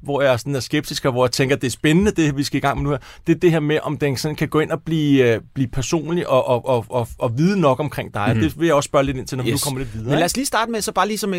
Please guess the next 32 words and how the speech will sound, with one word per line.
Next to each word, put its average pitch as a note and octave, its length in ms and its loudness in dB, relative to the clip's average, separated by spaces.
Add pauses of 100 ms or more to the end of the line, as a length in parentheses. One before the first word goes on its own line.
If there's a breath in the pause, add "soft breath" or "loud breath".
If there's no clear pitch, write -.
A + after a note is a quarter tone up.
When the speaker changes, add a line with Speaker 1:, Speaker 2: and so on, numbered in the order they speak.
Speaker 2:
for D#3+ 260 -2
bare D#3+ 80 2
at D#3+ 60 -4
komme D3+ 180 -4
i A2+ 40 -6
gang. A3 340 -2 (320 soft breath)
Øh, E3+ 200 2
lad E3 80 4
os E3+ 60 2
spørge G3 240 2
chat F3+ 200 0
G F#3 120 -2
P - 40 -6
T, - 40 -2 (100)
har, C#3 220 -2
har F#3 240 0
mænd F3+ 240 -4
en F3 100 -2
overgangsalder? B2+ 640 0
Så, D3+ 280 -4
så G3 200 -2
kan F#3 140 -2
vi D3 100 0
da B2+ 100 -4
lige C#3+ 240 -2
starte C3 280 2
Speaker 1:
Ja. A#2+ 60 0
Speaker 2:
med, C3 360 0
øh, F#2 80 0
altså, A#2+ 180 0
Speaker 1:
Og A#2 140 4
så A#2 120 4